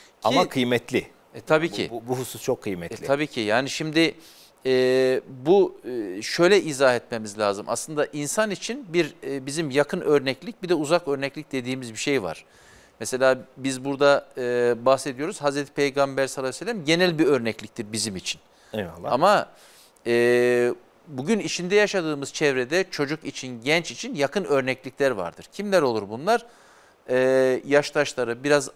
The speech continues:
Speaker 2: abileri mesela, hocaları,
Speaker 1: Hı hı.
Speaker 2: öğretmenleri.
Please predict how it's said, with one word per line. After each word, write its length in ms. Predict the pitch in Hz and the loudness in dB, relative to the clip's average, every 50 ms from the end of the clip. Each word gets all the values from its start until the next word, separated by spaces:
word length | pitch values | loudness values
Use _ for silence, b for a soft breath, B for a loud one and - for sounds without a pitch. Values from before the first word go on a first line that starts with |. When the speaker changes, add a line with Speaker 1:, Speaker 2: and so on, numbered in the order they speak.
| _ - | _ 6
Speaker 2:
abileri 600 | 131 131 135 135 131 131 123 120 113 107 101 98 | 6 8 8 6 4 2 2 2 0 0 0 -6
mesela, 440 | 98 101 95 - 90 90 90 90 95 101 | -6 -8 -8 -8 -8 -6 -6 -6 -6 -2
hocaları, 520 | 117 131 120 139 143 131 127 113 101 95 95 | -2 0 2 2 2 4 4 2 2 2 -2
Speaker 1:
Hı 300 | 92 92 - - - 113 | -6 -6 -8 -10 -4 0
hı. 40 | 135 | 2
Speaker 2:
öğretmenleri. 480 | 123 131 127 - 123 123 135 160 175 | 2 2 0 -2 -6 -6 -4 -4 -4